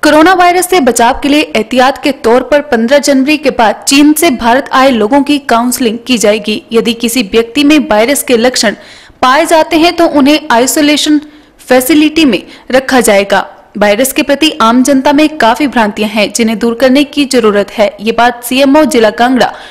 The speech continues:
डॉक्टर गुरदर्शन गुप्ता ने जोनल अस्पताल धर्मशाला के स्टाफ एवं बीएमओ के साथ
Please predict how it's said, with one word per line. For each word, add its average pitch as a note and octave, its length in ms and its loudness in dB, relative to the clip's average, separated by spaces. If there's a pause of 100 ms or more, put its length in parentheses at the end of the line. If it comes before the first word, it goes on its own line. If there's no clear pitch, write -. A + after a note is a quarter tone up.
(220)
डॉक्टर D4 400 0
गुरदर्शन C4+ 520 0
गुप्ता C4+ 320 -2
ने D4+ 160 2
जोनल A#3+ 320 0
अस्पताल B3+ 560 -2
धर्मशाला A3 540 0
के C#4 220 -2
स्टाफ - 420 -2
एवं C4+ 260 2
बीएमओ A#3+ 460 2
के C4 140 -4
साथ A3+ 260 0